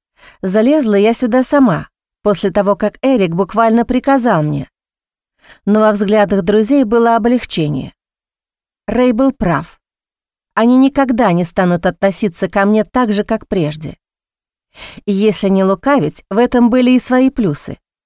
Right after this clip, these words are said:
Никаких подзатыльников мне не хотелось. Точно так же, как и копать отхожие ямы.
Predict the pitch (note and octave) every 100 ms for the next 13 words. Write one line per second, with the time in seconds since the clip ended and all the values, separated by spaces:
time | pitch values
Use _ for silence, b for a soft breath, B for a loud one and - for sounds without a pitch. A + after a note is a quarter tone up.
0 | _ _ _ _ _ _ _ G#3+ B3 B3+
1 | A#3+ B3+ - A#3+ G3+ A#3+ - D#4 B3 F3
2 | F3+ A3 A#3 B3+ B3+ C#4 C#4 F3 D3 D#3
3 | - _ _ _ _ _ _ _ A#3 G#3+
4 | - G3+ - C#4+ F3+ E3+ E3+ A3 A3 -
5 | G#3 - A#3+ - A3 - A#3 A3+ A#3 B3
6 | G3 D#3 C#3+